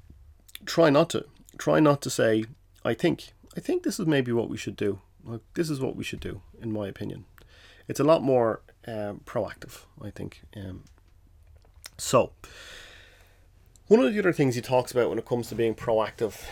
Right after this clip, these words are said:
um, and there is, there is an expression, I can't remember the exact expression, "Give me the grace to control the things I can control, and, you know, the confidence to do," I don't know what it is, but something like that. But in,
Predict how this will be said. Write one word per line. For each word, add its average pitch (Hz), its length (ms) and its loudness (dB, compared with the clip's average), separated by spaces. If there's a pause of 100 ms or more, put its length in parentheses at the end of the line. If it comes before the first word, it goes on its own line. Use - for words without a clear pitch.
(440)
um, 117 460 -2 (640)
and 127 160 -12
there 127 120 -2
is, 151 340 -2
there 139 100 -4
is 165 140 -2
an 147 80 0
expression, 110 720 -2
I 104 40 -8
can't 120 200 -10
remember 113 140 -8
the 107 100 -10
exact 101 300 -10
expression, - 480 -8
"Give 113 240 0
me 113 100 2
the 107 120 -2
grace 107 360 0
to 104 280 -4 (520)
control 110 360 2
the 101 100 -2
things 107 240 -2
I 104 80 -2
can 101 240 -6
control, 104 460 -2
and, 98 400 -6
you 104 60 -6
know, 98 200 -4
the 98 160 -10
confidence 107 540 -2
to 98 140 -6
do," - 140 -4
I 113 80 -2
don't 98 180 -6
know 92 40 -6
what 95 140 -4
it 101 100 -4
is, 101 120 -6
but - 120 -6
something 196 200 4
like 110 140 2
that. 98 180 -8 (520)
But 127 100 4
in, 208 280 6